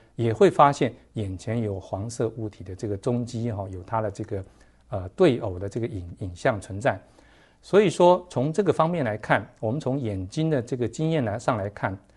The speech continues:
我们都会有过这个视觉疲劳的现象。那这个现象告诉我们呢，就是说视觉的本身并不是一个实然的，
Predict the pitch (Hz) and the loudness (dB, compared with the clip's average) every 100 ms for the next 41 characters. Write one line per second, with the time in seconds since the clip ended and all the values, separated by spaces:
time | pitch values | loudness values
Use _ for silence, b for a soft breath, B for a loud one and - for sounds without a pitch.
0 | b b b - 117 131 147 B B B | b b b 0 2 2 0 B B B
1 | _ - 170 170 170 170 123 117 190 107 | _ 6 8 8 6 2 0 -2 -6 -4
2 | 95 113 147 120 123 104 - 160 104 98 | -4 2 2 4 0 -4 -4 -4 -4 -4
3 | 104 - 107 117 117 95 104 - 107 95 | -6 -10 -8 -4 -2 -2 -6 -6 -6 -4
4 | 104 - b _ _ 220 190 226 190 147 | -8 -10 b _ _ 0 0 2 4 4
5 | 156 196 156 180 139 165 127 - 117 95 | 4 0 0 0 2 4 2 2 -2 -2
6 | 95 101 127 127 b b b - 147 143 | -4 -4 -6 -8 b b b -2 -2 0
7 | 139 135 131 - 240 160 117 113 123 117 | 2 0 -2 -2 2 2 2 0 0 -2
8 | 95 90 - 117 139 - 202 143 117 113 | -6 -6 -4 -4 -6 -4 0 0 0 -4
9 | 123 - 131 120 117 101 - - - 117 | -4 -6 -6 -4 -4 -6 -8 -10 -6 -2
10 | 131 180 98 90 92 | 0 0 -2 -6 -10